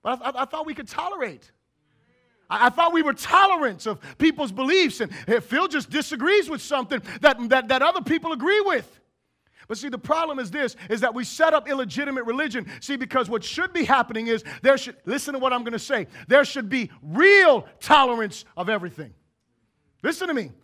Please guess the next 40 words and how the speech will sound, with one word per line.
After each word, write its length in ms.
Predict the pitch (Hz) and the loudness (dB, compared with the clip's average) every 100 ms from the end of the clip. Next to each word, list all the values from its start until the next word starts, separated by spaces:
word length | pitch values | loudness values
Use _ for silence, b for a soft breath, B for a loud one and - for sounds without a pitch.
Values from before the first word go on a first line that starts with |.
| _ | _
When 120 | 208 | 0
I 60 | 294 | 0
say 160 | 311 | 4
everything, 260 | 302 269 233 | 4 2 -4
I'm 120 | 226 | -6
talking 260 | 254 247 233 | -6 -4 -2
about 200 | 226 196 | 0 0
worship. 340 | 226 185 185 | -2 -4 -6
I'm 100 | 226 | -6
not 140 | 247 | -6
talking 200 | 247 247 | -6 -6
about 200 | 233 226 | -4 -4
tolerance 360 | - 233 233 220 | -4 -6 -6 -10
of 80 | 202 | -12
craziness. 440 | 240 233 165 165 | -4 -4 -6 -10
That's 120 | 180 | -8
not 140 | 185 240 | -4 -4
what 80 | 220 | -4
I'm 80 | |
talking 300 | 190 196 160 | -8 -8 -8
about. 240 | 156 139 - _ b b b | -12 -16 -16 _ b b b
Okay? 360 | 175 220 220 202 B 156 | -6 -2 -2 -4 B -10
Because 340 | 214 226 202 | -2 -2 -2
without, 300 | 214 233 240 | 4 4 4
if, 120 | 202 | 0
if, 140 | 202 180 | -4 -4
if 160 | 196 | -4
we 100 | 247 | -4
just 200 | 269 240 | -6 -4
tolerate 320 | 269 262 247 | 2 2 2
everything, 400 | 254 254 208 226 | 0 -2 -6 -8
we're 100 | 214 | -2
out 140 | 226 226 | 0 0
of 80 | 208 | -2
our 100 | 202 | -2
minds. 360 | 226 190 175 B B | -4 -4 -8 B B
What 120 | 247 | 0
I'm 120 | 240 | 0
saying 420 | - 294 311 302 | 2 6 6 4
is, 200 | 262 233 | 2 0